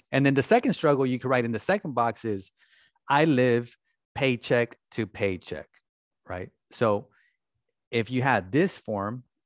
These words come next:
which again, I fill out twice a year, and we've, I do workshops with realtors on this, you would write, "Number one, I am twenty thousand dollars in debt. Number two, I live paycheck to paycheck," or whatever your current situation is,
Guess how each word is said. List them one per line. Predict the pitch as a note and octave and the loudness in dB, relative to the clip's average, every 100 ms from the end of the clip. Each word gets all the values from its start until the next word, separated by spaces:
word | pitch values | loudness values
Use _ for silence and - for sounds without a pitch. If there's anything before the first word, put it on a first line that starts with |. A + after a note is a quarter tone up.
| - | -12
which | G#2 F#2+ | -10 -8
again, | G2 G#2 | -8 -6
I | G2 | -6
fill | F#2+ G2+ | -4 -4
out | F#2 | -4
twice | - G2+ F#2+ | -6 -8 -6
a | G#2+ | -4
year, | B2 A#2+ | -2 -2
and | G#2+ G2+ _ _ - | -4 -10 _ _ -14
we've, | F#2 - _ _ _ _ _ _ _ _ _ | -14 -16 _ _ _ _ _ _ _ _ _
I | - G2 | -8 -6
do | G2+ | -6
workshops | F#2 G#2 - F#2+ F#2 - | -6 -6 -4 -8 -8 -12
with | F#2 E2 - | -12 -14 -10
realtors | G#2 G#2 - F#2 F2+ | -6 -6 -6 -10 -8
on | F2 | -10
this, | F2+ - _ _ _ _ _ _ _ _ - - _ _ - | -10 -14 _ _ _ _ _ _ _ _ -20 -20 _ _ -4
you | B2 | 0
would | C3+ | 2
write, | B2+ B2 A2+ _ _ _ - | 4 2 0 _ _ _ -6
"Number | A2 G#2 | -2 0
one, | B2 G3 G3+ | 2 2 2
I | A2+ | 0
am | A2+ | -2
twenty | G2+ C#3 A#2+ | -2 -2 0
thousand | A#2+ A2 | -2 -2
dollars | G#2+ G2 | -4 -6
in | G2+ | -2
debt. | C3 C#3 _ | -2 -2 _
Number | A2 G2+ | -10 -8
two, | - D#3+ D#3+ D3 _ _ _ _ _ _ _ _ _ _ _ | 0 2 2 -2 _ _ _ _ _ _ _ _ _ _ _
I | A#2 | -4
live | A2 A2 - | -2 -2 -2
paycheck | A2+ - G2+ | -4 -4 -8
to | F#2 | -8
paycheck," | F2 - - | -12 -12 0
or | C#3 | 2
whatever | C3+ D3 F3 D#3+ | 4 6 6 6
your | D3 C3 | 2 0
current | - C3 | 0 -2
situation | B2 A2+ A#2 A2 G#2 G#2+ | -2 -4 -2 -4 -4 -8
is, | E2 - | -10 -16